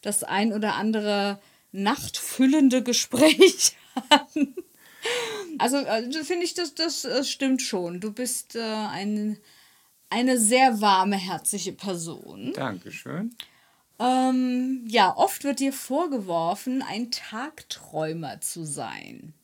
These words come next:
Speaker 1: Und der Grund dafür ist aber, dass deine Fantasie und deine Kreativität nahezu endlos sind.
Speaker 2: Ui, ui, ui, ui, ui.
Speaker 1: So ist das.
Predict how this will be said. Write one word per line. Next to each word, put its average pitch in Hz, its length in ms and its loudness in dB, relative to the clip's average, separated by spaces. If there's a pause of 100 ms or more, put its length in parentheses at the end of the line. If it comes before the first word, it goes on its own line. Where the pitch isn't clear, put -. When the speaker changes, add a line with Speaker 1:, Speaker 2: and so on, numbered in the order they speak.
(480)
Speaker 1:
Und 208 160 -4
der 233 80 2
Grund 302 280 -4
dafür 294 680 0 (220)
ist - 480 -6
aber, 202 640 -2
dass 233 180 -4
deine 226 260 0
Fantasie 233 600 -4
und 269 140 -4
deine 226 200 -2
Kreativität 254 1300 -6 (320)
nahezu 226 760 -4 (140)
endlos - 760 -6
sind. - 480 -16 (160)
Speaker 2:
Ui, 92 260 -6
ui, 101 300 -4
ui, 104 320 -2
ui, 104 360 -2
ui. 107 240 2
Speaker 1:
So 220 240 2
ist - 500 -2
das. - 600 -4